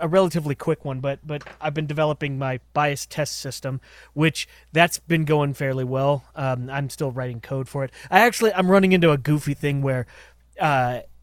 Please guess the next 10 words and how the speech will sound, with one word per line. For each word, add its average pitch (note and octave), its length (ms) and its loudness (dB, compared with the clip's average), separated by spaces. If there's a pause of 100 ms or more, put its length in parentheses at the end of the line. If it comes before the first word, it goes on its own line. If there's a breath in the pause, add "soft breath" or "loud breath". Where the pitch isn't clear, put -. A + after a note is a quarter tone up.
(100)
I, D3+ 140 0
you E3+ 180 -2
know, C#3+ 140 -2
previously F3+ 600 2
I C#3+ 100 2
had C#3+ 260 0
it, D3 160 -4 (220)
um, A#2 380 -8 (340)
running C#3+ 600 0
channels, C#3+ 520 0